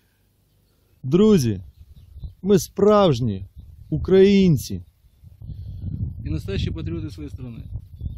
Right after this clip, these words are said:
Speaker 1: Справжні патріоти своєї стр-, країни, це точно.
Speaker 2: А для этих, хто в інтернеті там сидить і пише, там, що ми там, я не знаю, хто там, тролі, там, як вони називаються. Я, я,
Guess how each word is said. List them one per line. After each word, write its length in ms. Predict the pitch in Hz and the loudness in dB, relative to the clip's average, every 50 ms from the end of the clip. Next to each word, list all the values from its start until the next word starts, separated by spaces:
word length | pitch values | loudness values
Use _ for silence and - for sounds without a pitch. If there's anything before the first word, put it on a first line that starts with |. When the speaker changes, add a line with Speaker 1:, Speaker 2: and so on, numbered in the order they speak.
| - - - - _ _ _ _ _ _ | -16 -18 -18 -20 _ _ _ _ _ _
Speaker 1:
Справжні 600 | _ - _ - 151 156 147 123 107 101 98 95 _ | _ -20 _ -4 -2 0 0 0 0 -2 -6 -10 _
патріоти 460 | - 101 - 110 110 120 110 - - 101 | -14 -14 -10 -6 -4 -4 -4 -6 -8 -18
своєї 340 | - - 107 107 101 98 | -14 -12 -10 -8 -8 -10
стр-, 320 | 95 - _ - 104 95 - - _ _ _ _ - _ | -12 -14 _ -16 -16 -16 -16 -20 _ _ _ _ -20 _
країни, 300 | - 110 110 104 101 90 - _ | -12 -10 -8 -8 -10 -10 -14 _
це 140 | - 143 | -16 -16
точно. 420 | - - - 104 92 - - 110 - _ _ _ | -14 -10 -10 -10 -10 -12 -18 -20 -20 _ _ _
Speaker 2:
А 100 | 156 160 | -16 -14
для 120 | 147 175 | -10 -8
этих, 280 | 190 190 175 151 156 135 | -8 -8 -8 -10 -12 -16
хто 240 | - _ - 185 180 | -16 _ -16 -14 -12
в 80 | 185 | -12
інтернеті 480 | 190 175 160 190 175 196 196 180 156 160 | -12 -12 -12 -14 -12 -12 -12 -12 -12 -14
там 200 | - 156 147 135 | -14 -12 -14 -14
сидить 380 | - - 147 147 165 170 143 - _ _ | -16 -18 -20 -16 -14 -14 -14 -14 _ _
і 40 | 139 131 123 _ _ _ _ _ _ _ | -20 -20 _ _ _ _ _ _ _ _
пише, 280 | 180 175 156 - 156 135 _ - | -20 -18 -16 -16 -18 -18 _ -16
там, 220 | 135 127 123 117 | -14 -14 -14 -14
що 200 | - - - 143 | -16 -16 -14 -12
ми 160 | 147 156 151 | -10 -10 -12
там, 360 | 131 143 139 131 131 127 120 _ - _ _ - - - - _ - - - - - - - 120 123 | -12 -14 -14 -12 -12 -12 -14 _ -20 _ _ -20 -20 -20 -20 _ -20 -20 -20 -20 -20 -20 -20 -16 -14
я 120 | 127 131 135 | -14 -12 -12
не 80 | 135 | -12
знаю, 320 | 127 127 127 127 120 113 110 - | -12 -12 -12 -12 -14 -14 -16 -16
хто 100 | - 123 | -14 -14
там, 380 | 113 - - - - 98 - - - - - _ _ - - - _ _ _ _ _ _ _ _ _ _ _ - _ - | -14 -14 -14 -20 -20 -18 -18 -18 -18 -18 -20 _ _ -20 -20 -20 _ _ _ _ _ _ _ _ _ _ _ -20 _ -14
тролі, 360 | 151 170 185 185 165 151 139 | -10 -8 -8 -8 -8 -8 -10
там, 160 | 113 - 120 131 | -10 -10 -10 -10
як 80 | 143 127 | -6 -6
вони 200 | 131 131 120 117 - | -6 -6 -6 -10 -8
називаються. 500 | - - - - 113 117 120 117 - 135 | -8 -8 -8 -10 -16 -18 -18 -18 -18 -16
Я, 260 | 151 165 185 202 214 220 | -16 -14 -12 -12 -12 -12
я, 100 | 220 | -12